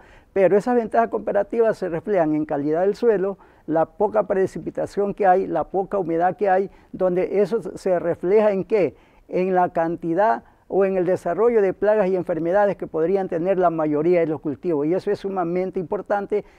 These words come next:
si yo también traslado esta opinión al consumidor final, donde yo tendría que ver que si yo tengo menos de aplicaciones de agroquímicos, tendría que tener productos mucho más saludables.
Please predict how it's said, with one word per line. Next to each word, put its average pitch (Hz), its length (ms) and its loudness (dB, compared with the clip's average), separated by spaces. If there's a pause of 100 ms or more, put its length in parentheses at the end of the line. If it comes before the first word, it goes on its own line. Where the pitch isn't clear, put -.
(120)
si 175 180 -6
yo 208 140 0
también 208 420 0
traslado 175 720 2
esta 202 300 0
opinión 190 480 -2
al 190 100 0
consumidor 170 540 -4
final, 202 400 0 (260)
donde 170 380 0
yo 180 120 0
tendría 202 440 0
que 202 160 -2
ver 190 180 2
que 151 140 -6
si 147 140 -6
yo 156 120 -2
tengo 175 320 -2
menos 196 320 0
de 226 100 0
aplicaciones 190 800 -2
de 156 120 2
agroquímicos, 202 720 -2
tendría 180 360 -2
que 175 120 -8
tener 170 340 -2
productos 160 420 -6
mucho 160 280 -6
más 156 180 -4
saludables. 139 640 -8